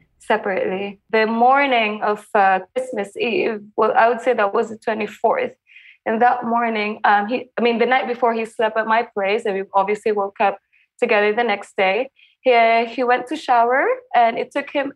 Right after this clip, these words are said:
extra long to shower than normal. And then when he came back, he was, uh, he brushed his teeth and everything. He was well showered. And then I could tell right away, like, his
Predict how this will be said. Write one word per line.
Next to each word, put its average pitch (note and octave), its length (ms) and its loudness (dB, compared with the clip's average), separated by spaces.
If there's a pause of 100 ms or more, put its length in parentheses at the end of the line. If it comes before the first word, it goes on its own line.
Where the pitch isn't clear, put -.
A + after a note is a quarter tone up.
extra E4 460 -2
long C#4+ 320 2 (720)
to C#4+ 100 0
shower B3+ 680 2 (180)
than A#3+ 540 -2
normal. A#3 540 0 (260)
And A#3 80 -6
then A#3+ 100 2
when B3 220 2
he C#4 80 -2
came B3+ 320 0
back, G#3+ 340 0
he A3 280 -8
was, G#3 280 -2 (120)
uh, A3 320 0
he G#3+ 80 -2
brushed A3 340 -4
his A#3 260 -6
teeth A3 280 -6
and G#3+ 100 -4
everything. G#3 420 -2
He G#3 60 -6
was G3 240 -4 (540)
well A#3 180 4
showered. G#3+ 600 -2 (580)
And A#3+ 220 2
then A#3+ 560 2 (380)
I - 100 2
could A3+ 180 -2
tell G3 260 2
right G3+ 200 0
away, G3 400 -2
like, G3 200 -4
his A3 320 0